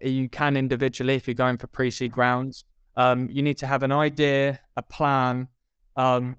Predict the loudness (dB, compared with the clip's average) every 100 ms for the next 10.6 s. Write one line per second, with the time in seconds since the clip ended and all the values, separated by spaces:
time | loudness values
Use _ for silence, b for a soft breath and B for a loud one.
0 | -12 -10 -6 -2 0 2 2 2 0 0
1 | -6 _ _ _ 0 0 2 0 0 -2
2 | -4 -4 0 2 0 -2 -6 -2 2 2
3 | 0 -2 -12 -6 -4 -4 -2 2 2 2
4 | 0 -4 _ _ _ -16 -4 4 6 4
5 | 4 2 0 -2 -2 -2 -6 _ _ _
6 | 2 4 2 -2 0 2 2 0 2 -2
7 | -2 0 2 4 2 -2 -2 -2 -2 -2
8 | 2 2 2 0 -2 -2 -4 -4 -2 -2
9 | -2 -2 -2 -4 -2 -2 2 0 0 -2
10 | 0 0 0 -2 -4